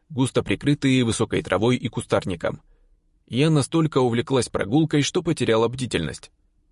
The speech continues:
"Спасибо", выдохнула я. Я тщательно смотрела под ноги и пробовала ногой землю, прежде чем ступить дальше, чувствуя себя на топком болоте или минном поле. Одна ошибка, и я пропала. Пробравшись до указанного Славиком места, я остановилась.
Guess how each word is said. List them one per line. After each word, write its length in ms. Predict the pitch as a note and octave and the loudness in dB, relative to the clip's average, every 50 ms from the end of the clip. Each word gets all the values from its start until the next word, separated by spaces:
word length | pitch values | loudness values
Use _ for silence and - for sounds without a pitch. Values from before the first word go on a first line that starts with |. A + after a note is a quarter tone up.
| _ _ | _ _
"Спасибо", 640 | - - - A3+ G3+ - D#3+ C3 G#2 G#2+ F#2+ E2+ - _ _ _ _ _ _ - | -10 -2 0 0 0 2 0 2 2 2 0 0 -4 _ _ _ _ _ _ -4
выдохнула 540 | - A2 A2+ G#2+ G2+ - - A#2 G#2+ A2 G#2+ | -2 0 2 2 2 0 0 2 2 4 4
я. 220 | G2+ F#2+ F#2 D#3 - _ _ _ _ _ _ _ _ _ _ - | 4 2 0 -2 -6 _ _ _ _ _ _ _ _ _ _ -2
Я 220 | A2+ D3 G3+ F#3 | 0 0 0 2
тщательно 400 | - F#3+ E3+ - E3 E3 D#3+ D#3 | 0 -2 0 0 0 2 2 2
смотрела 480 | - - B2 A2+ - A2+ G2+ F#2 E2+ - | 2 2 0 2 2 2 2 2 0 0
под 180 | - B2+ D3 | 0 2 2
ноги 380 | D3 D3 C#3 B2+ D3 D3 C3 - _ _ _ | 4 2 2 2 2 0 0 -2 _ _ _
и 80 | - - | -8 -6
пробовала 560 | D#3+ D#3+ D3 C3+ C3+ C#3 C#3+ C#3+ C#3 C#3 C#3 | 0 0 0 0 2 2 2 4 4 4 4
ногой 300 | C3+ A#2+ G#2+ G#2+ G#2+ A2+ | 2 2 2 2 2 2
землю, 440 | A2+ B2 C#3+ B2+ G2+ E2+ - - - - _ | 2 2 2 0 2 0 -2 -4 -6 -12 _
прежде 360 | - - C#3+ D#3+ D3+ D#3 F3 D#3+ | -4 0 0 0 2 0 0 0
чем 200 | - E3 D#3 D3 | 2 2 0 0
ступить 360 | - B2 - - A2+ A2 G#2+ | 0 -4 -4 -2 -4 -2 0
дальше, 440 | A2 G#2 D#3 D#3 - - - D3+ - _ _ _ _ _ _ _ | 0 0 0 -2 -4 -8 -10 -10 -14 _ _ _ _ _ _ _
чувствуя 440 | - G#3+ G#3 - - F#3 F3+ E3+ E3 | -6 -6 -6 -4 -2 0 2 2 2
себя 260 | D3 - C#3+ C#3+ C#3+ | 2 2 2 2 2
на 140 | C#3 C#3 - | 2 2 2
топком 380 | - D3 - - - A#2 G#2+ F#2+ | 2 0 0 0 0 0 2 2
болоте 400 | F#2+ F2+ A#2+ D3+ C#3+ - C3+ C3 | 2 2 2 2 2 2 0 2
или 200 | A#2+ A2+ G2+ F#2+ | 2 2 2 0
минном 380 | G2 G#2+ G#2+ G#2 G#2 G2 F#2+ | 0 0 0 0 0 -2 -2
поле. 360 | D#2+ E2+ D#2+ C#2+ - - - _ _ _ _ _ _ _ _ _ | -2 -2 -2 -2 -2 -6 -10 _ _ _ _ _ _ _ _ _
Одна 320 | - F2+ F#2+ F#2+ E2+ D#2 D2+ | -2 -2 -2 0 -2 -2 -2
ошибка, 380 | - - F3 F3 - - E3 | -2 -2 -4 -4 -2 0 2
и 80 | D#3 D3 | 2 2
я 200 | A#2 G2+ G2 F#2 | 4 2 2 0
пропала. 500 | - - - - - - - - C#3+ - _ _ _ _ _ _ _ _ _ _ _ _ _ _ _ | 0 -2 -2 0 0 0 0 -2 -4 -8 _ _ _ _ _ _ _ _ _ _ _ _ _ _ _
Пробравшись 560 | G2 G2 G2 A#2 E3+ G3 F3+ - - F3+ D#3 | 0 0 2 2 0 0 0 0 -2 -2 2
до 140 | D3 D3 D3 | 2 4 4
указанного 540 | D3 C#3 - D3 C3 C3 B2+ A#2+ A2+ A2 G2+ | 4 2 2 0 0 2 2 2 2 2 2
Славиком 480 | - - G#2+ G2+ G2 F2 - - F#2+ | 2 2 2 2 2 0 -2 -2 -2
места, 280 | F2+ B2+ E3 D#3+ - C3+ | 0 -2 -2 0 -2 -2
я 200 | C3 A#2+ G#2+ G2+ | 0 2 2 2
остановилась. 720 | F#2+ - - A2+ A#2+ B2+ C3 C3 F#2+ - - - - - | 0 0 -2 0 0 0 2 2 0 0 -2 -4 -8 -14